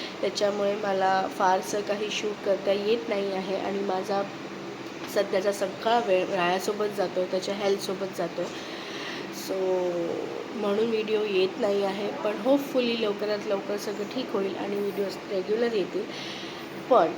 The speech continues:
तुम्हाला एक मला टिप द्यायची आहे, कारण आज इश्यूज असल्यामुळे आणि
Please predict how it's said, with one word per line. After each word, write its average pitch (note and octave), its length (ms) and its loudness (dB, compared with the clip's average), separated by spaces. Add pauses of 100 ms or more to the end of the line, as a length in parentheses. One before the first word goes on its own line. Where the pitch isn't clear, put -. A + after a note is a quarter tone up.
(140)
तुम्हाला G#3+ 340 2
एक A#3+ 320 2
मला A#3 200 4
टिप A#3+ 320 -2
द्यायची F#3+ 320 0
आहे, F#3 80 0
कारण G3 360 -2
आज G#3+ 160 -4
इश्यूज F#3+ 280 2
असल्यामुळे E3 600 2 (460)
आणि E3 540 2